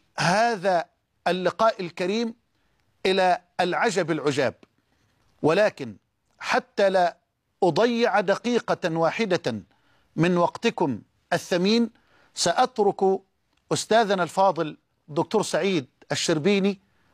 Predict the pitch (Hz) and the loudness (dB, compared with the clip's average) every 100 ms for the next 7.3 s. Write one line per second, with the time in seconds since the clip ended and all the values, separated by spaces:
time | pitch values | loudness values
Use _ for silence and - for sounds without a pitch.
0 | - 151 - 214 185 165 156 _ _ - | -6 -4 2 4 4 0 -4 _ _ -4
1 | 160 185 214 190 165 - 156 - _ _ | 2 4 4 2 0 -2 -6 -6 _ _
2 | _ 143 165 233 214 185 170 214 196 190 | _ -2 2 2 0 -2 0 2 2 -2
3 | 202 - 180 180 - 175 175 170 107 _ | -6 -4 -2 -2 0 0 2 -2 -6 _
4 | _ _ - 180 160 147 _ 147 202 202 | _ _ -2 2 2 -2 _ -2 0 0
5 | 170 165 202 208 190 202 196 _ _ _ | 0 -2 0 0 0 -2 -6 _ _ _
6 | 160 185 185 - 180 214 208 175 190 - | 0 2 4 2 4 4 4 2 -4 -4
7 | 202 202 202 | -4 -4 -8